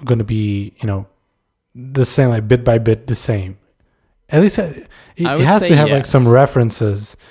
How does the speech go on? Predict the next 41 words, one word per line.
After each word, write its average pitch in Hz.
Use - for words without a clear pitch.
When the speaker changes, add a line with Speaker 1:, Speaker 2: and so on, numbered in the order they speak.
Speaker 1:
to, 120
like, 110
this 120
symbol 123
is 110
being 107
used 101
there. 101
So -
the 117
file 180
itself 123
needs 147
to 131
change. 104
If -
it 147
needs 156
to 143
change, 131
if 135
you're 120
using, 113
like, 104
Dropbox 110
with 104
a 101
big, 101
in 117
a 127
big 110
Speaker 2:
Nah, 123
Speaker 1:
company. 110
Speaker 2:
I 107
think 190
it's 160
the 110
opposite. 120
Speaker 1:
I 101
don't 98
know. 95